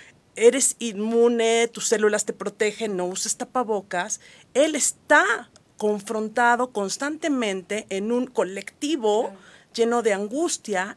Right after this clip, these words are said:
Speaker 1: lleno de miedo y lleno de una conducta humana normal, p-,
Speaker 2: Sí,
Speaker 1: porque es
Speaker 2: sí,
Speaker 1: acostumbrada
Speaker 2: sí,
Speaker 1: de
Speaker 2: sí, sí,
Speaker 1: incertidumbre,
Speaker 2: sí, sí.
Speaker 1: de inmediatez y de riesgo, que esos es los tres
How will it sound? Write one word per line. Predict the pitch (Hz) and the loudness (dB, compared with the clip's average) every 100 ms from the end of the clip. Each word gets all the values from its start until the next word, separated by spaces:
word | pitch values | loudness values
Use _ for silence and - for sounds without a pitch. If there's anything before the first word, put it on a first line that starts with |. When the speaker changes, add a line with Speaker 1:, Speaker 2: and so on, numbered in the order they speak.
| 185 | -10
Speaker 1:
lleno | 220 233 | -6 -4
de | 233 | -4
miedo | 208 240 330 262 156 _ _ _ _ _ _ _ _ - | -4 -4 -4 -6 -10 _ _ _ _ _ _ _ _ -12
y | 220 214 180 | -10 -8 -2
lleno | 269 269 294 | 0 2 4
de | 262 226 | 6 6
una | 226 254 - | 4 2 0
conducta | 233 214 240 269 | -2 -4 -4 -4
humana | 240 220 233 - _ _ _ | 0 0 0 -4 _ _ _
normal, | 220 220 226 208 202 208 196 240 - _ | -4 2 6 6 6 6 6 6 2 _
p-, | - _ _ _ | -20 _ _ _
Speaker 2:
Sí, | - | -6
Speaker 1:
porque | 175 165 | -2 2
es | 220 | 2
Speaker 2:
sí, | |
Speaker 1:
acostumbrada | 254 311 - 226 214 208 214 | 2 -2 -2 0 4 4 6
Speaker 2:
sí, | 240 | 4
Speaker 1:
de | 208 | 2
Speaker 2:
sí, | 131 | -2
sí, | 214 | -4
Speaker 1:
incertidumbre, | 214 202 214 254 226 247 277 294 269 | -2 0 -2 -4 -4 -2 0 -2 -6
Speaker 2:
sí, | 262 - _ - | -12 -20 _ -20
sí. | - 113 _ _ - | -20 -20 _ _ -2
Speaker 1:
de | 208 | 0
inmediatez | 208 214 202 208 202 302 415 - | 2 0 0 -2 0 -2 -4 -8
y | 220 | -6
de | 175 | -6
riesgo, | 180 156 120 - - _ _ - | -6 -10 -10 -12 -16 _ _ 0
que | 233 | 0
esos | 269 254 | 2 -2
es | - | -4
los | 208 190 | -4 -4
tres | - 220 220 - | -2 -2 0 -2